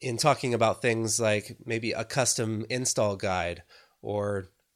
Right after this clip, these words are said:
some kind of new registration process specifically for that, that business. And the problem with this is he doesn't actually do any of this stuff. These are all things that are passed on to somebody else,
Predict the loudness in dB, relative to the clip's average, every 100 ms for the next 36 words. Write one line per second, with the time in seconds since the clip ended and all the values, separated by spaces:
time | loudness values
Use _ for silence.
0 | _ -4 -2 2 2 4 0 -2 -2 0
1 | 2 2 2 2 2 0 -2 0 2 2
2 | 2 2 0 -2 -2 0 0 0 0 0
3 | 0 0 -2 -2 0 -2 -4 -10 -4 -4
4 | -2 -2 -4 -4 -6 -6 -14 -20 _ -10
5 | -4 -2 4 6 6 4 2 2 2 0
6 | -2 0 4 4 2 -2 -2 -2 0 -2
7 | 0 2 2 0 -4 -4 -4 -4 -8 -10
8 | -20 _ _ _ _ _ _ _ _ -2
9 | 0 4 6 6 4 2 2 2 0 0
10 | -2 2 2 2 2 0 0 -2 0 0
11 | 0 0 2 2 2 -2